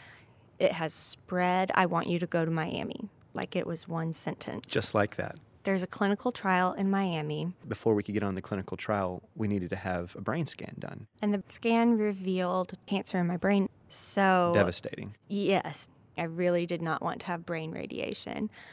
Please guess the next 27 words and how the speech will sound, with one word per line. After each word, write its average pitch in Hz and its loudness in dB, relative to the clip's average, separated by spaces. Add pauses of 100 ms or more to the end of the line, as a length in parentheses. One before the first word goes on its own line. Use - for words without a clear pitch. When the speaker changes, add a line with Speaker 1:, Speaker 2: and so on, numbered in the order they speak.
(160)
Speaker 1:
But 262 8
when 226 6
that's - 0
the - 2 (140)
only 214 2
option, 240 2 (520)
you 180 -2
do 180 2
it. 165 0 (680)
Life 240 4
doesn't 320 6
stop - 4 (260)
Speaker 2:
Yeah. 113 -8 (180)
Speaker 1:
when 196 2 (140)
devastating 190 0
things 185 -6
happen. 185 -4 (480)
I 226 2
was 214 0
teaching - -4 (200)
during 160 0
that 156 -4
time - -4
Speaker 2:
That's - -14
right. 135 -4 (120)
Speaker 1:
every 190 0
day. 180 -2